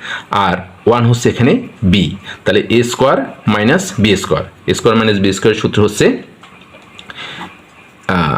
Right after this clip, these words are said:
সেকেন্ড ব্র্যাকেট দিয়ে নেই, এ প্লাস বি into এ মাইনাস বি। এখানে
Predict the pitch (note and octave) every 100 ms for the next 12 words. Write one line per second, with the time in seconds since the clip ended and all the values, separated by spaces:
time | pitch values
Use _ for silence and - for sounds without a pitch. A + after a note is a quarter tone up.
0 | - - - G2+ F#2 F#2 F#2+ E2 F2 F2
1 | B2+ D#3+ - - - - - A2+ G#2 B2+
2 | G#3 - - - - - - - - -
3 | - - - - - - - G#2 G2 G2
4 | - - - - - - - G#2+ F#2+ G2+
5 | F2+ F3+ G3+ - - _ - - - -
6 | - - - B2 A#2 G2 B2+ F#3 - -
7 | - - - - - - - - - -
8 | - A#2 G2 F2+ E3+ F#3 - - - _
9 | - - - - - - - - - -
10 | - - A2+ G2 F2+ G#2 D3 - - -
11 | - - G2 - - - - - - -
12 | - - - - - - - - - -
13 | A2+ G#3